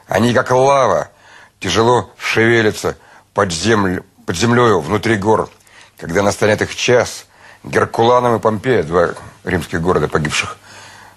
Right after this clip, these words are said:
э, под вулканом, исчезнут. Хорошее и дурное, правый и виноватый погибнут рядом. Это будет не суд,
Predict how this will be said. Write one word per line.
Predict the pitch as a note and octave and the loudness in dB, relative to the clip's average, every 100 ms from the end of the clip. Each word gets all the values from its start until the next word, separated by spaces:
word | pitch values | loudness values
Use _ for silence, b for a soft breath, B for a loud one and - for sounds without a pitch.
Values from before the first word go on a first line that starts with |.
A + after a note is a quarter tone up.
| - | -16
э, | - - - _ | -12 -12 -16 _
под | F2+ | -4
вулканом, | D#2 E2+ - D#2+ D2+ B1+ - _ B B B B | -2 -2 -2 -2 -4 -10 -20 _ B B B B
исчезнут. | G#2+ G2+ - D3 C3 F#2+ - - _ B B B | -2 0 2 2 2 0 -4 -10 _ B B B
Хорошее | - - G#2+ C3 C3 C3 | -8 -2 2 2 2 0
и | A#2+ | 2
дурное, | B2+ C3 C3 G2+ | 2 2 2 2
правый | - - A2+ C#3+ C3+ C#3 | 0 -2 2 2 2 -2
и | C3 | -2
виноватый | B2+ C#3 C3+ A2+ F#2 | 0 2 2 0 -2
погибнут | - G2 G2+ A2 F2+ | -2 -2 -2 -4 0
рядом. | A#2+ G2+ C#2+ - b b b b | 2 0 -4 -12 b b b b
Это | - - | -10 -4
будет | G2 G2 - | 0 0 -2
не | F2 | -4
суд, | F#2 - B2 | -4 -4 -6